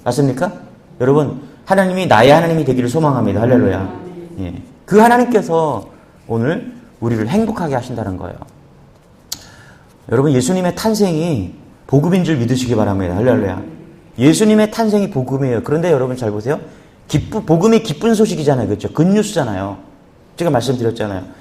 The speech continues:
굿뉴스가 되기 위해서는 누구나에게 다 행복이 돼야 돼요. 맞습니까? 예, 그거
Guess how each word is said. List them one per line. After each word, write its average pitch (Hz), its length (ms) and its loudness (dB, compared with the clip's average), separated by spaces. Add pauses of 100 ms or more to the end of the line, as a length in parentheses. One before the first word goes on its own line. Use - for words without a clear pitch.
(160)
굿뉴스가 180 880 2
되기 123 360 -2
위해서는 143 400 -2 (280)
누구나에게 180 1160 0
다 - 80 -4 (760)
행복이 202 320 2
돼야 107 240 0
돼요. 87 240 -8 (360)
맞습니까? 123 580 -2 (720)
예, 92 180 -6
그거 202 280 4